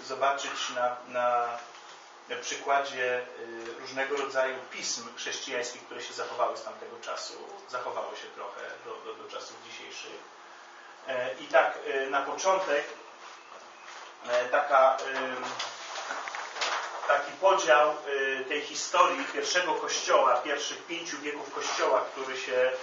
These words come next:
y, zwykle, y, przyjmuje. Jest to jeden z podziałów i on będzie dla nas pomocny. E, więc, więc spróbujemy sobie to tak dla jasności. Czyli jest okres od,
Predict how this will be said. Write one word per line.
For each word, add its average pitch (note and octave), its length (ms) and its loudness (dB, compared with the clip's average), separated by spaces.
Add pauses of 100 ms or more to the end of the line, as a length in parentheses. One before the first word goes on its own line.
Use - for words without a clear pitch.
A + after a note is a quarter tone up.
(400)
y, C3 100 0
zwykle, D3 420 -2
y, C3+ 400 -2 (160)
przyjmuje. D#3 800 2 (2000)
Jest - 20 -4
to C#3 80 -2
jeden C#3 240 2
z - 60 -6
podziałów C#3+ 540 4
i D3 40 2
on C#3+ 100 0
będzie C#3+ 240 -4
dla C3+ 180 6
nas E3 180 4
pomocny. - 600 0 (1500)
E, B2+ 80 -6
więc, C3 380 -8
więc C3 220 -6
spróbujemy B2+ 520 -4
sobie B2 320 -4 (100)
to A#2 300 0 (420)
tak - 200 2
dla B2+ 120 4
jasności. B2+ 800 -2 (100)
Czyli - 180 -8
jest C#3 240 -2
okres D3+ 440 2
od, D3 200 -2